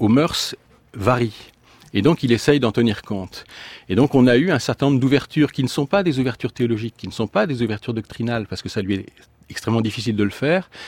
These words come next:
mais qui sont des ouvertures pastorales sur des enjeux comme, euh, les, les divorcés remariés, le, l'homosexualité, euh, et l'avortement, la contraception, et cetera, et cetera.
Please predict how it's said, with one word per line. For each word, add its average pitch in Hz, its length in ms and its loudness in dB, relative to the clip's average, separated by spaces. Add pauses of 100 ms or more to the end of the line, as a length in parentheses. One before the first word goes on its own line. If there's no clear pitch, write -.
(120)
mais 98 80 -6
qui 104 100 -6
sont 117 140 -2
des 104 160 0
ouvertures 101 340 -4
pastorales 123 640 0 (400)
sur 131 380 2
des 107 220 0
enjeux 104 580 0
comme, 101 320 0
euh, 90 520 -4 (340)
les, 87 80 -2
les 90 240 -2
divorcés 90 360 -4
remariés, 90 680 0 (380)
le, 82 280 -4
l'homosexualité, 98 1080 0 (420)
euh, 90 600 2
et 101 320 0 (580)
l'avortement, 92 600 -2
la 101 100 -2
contraception, 104 580 -4
et 143 80 -2
cetera, 117 300 0
et 110 60 -4
cetera. - 320 -12